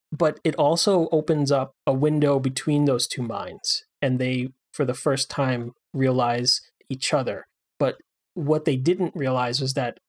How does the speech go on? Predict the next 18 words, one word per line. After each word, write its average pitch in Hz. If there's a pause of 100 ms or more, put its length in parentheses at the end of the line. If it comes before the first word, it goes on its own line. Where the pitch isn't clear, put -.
(200)
unconsciously, 135 (140)
they 139
were 135
avoiding 143 (280)
the 139
truth 127
of 113
each -
other. 110
They're 117
avoiding 135
the, 123 (220)
the 143
reality 135
that 123
the 139
other 127
existed. 123